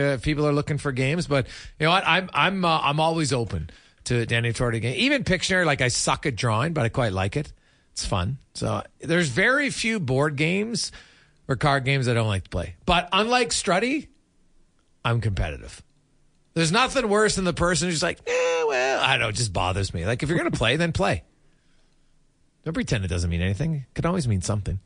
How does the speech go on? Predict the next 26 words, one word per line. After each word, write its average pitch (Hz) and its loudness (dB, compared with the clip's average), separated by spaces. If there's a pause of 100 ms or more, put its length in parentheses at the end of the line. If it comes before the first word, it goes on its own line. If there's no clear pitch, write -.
(1080)
Just, 139 -2
even 175 0
if 160 0
it's 151 -2
just 156 -2
bragging 156 0
rights, 78 -4 (460)
have 127 -2
a - 0
little 127 0
bit 117 0
of 98 -6
fun. 139 -4 (680)
But 92 -4
it's, - -6
uh, 90 -2 (500)
it's - -8
wor-, 101 -6
it's 98 -6
the 104 -6
worst, 98 -4 (520)
worst 120 -2
when, 85 -8
uh, 78 -4 (920)
somebody's 101 -2
like, 101 -2